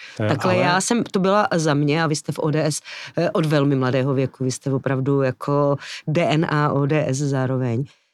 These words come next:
Speaker 2: Tak já jsem to považovala za jednu z, jako, z raison d'être té strany. A teď najednou vidím prostě
Speaker 1: Ale vy jste to řekla v té větě, co nutně nemusí vlastnit, tak ať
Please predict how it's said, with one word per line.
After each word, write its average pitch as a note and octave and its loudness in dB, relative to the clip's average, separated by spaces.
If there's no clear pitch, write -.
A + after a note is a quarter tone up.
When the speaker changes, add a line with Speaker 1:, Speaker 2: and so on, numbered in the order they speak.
Speaker 2:
Tak - -6
já B2+ 0
jsem C#3+ -2
to C#3+ -2
považovala C#3 0
za C#3+ 0
jednu C#3 0
z, C#3 -10
jako, D3 -2
z C#3 -2
raison C#3+ 0
d'être C#3+ -2
té D#3 -2
strany. F3+ -4
A - -2
teď F3+ 0
najednou E3 2
vidím D#3 2
prostě E3 -6
Speaker 1:
Ale A2 0
vy A#2 2
jste - 0
to C#3 2
řekla D#3 -2
v - -6
té F#2+ -2
větě, F2 -2
co A2 0
nutně B2+ 0
nemusí A2+ 0
vlastnit, G2 -2
tak - -2
ať C#3+ -2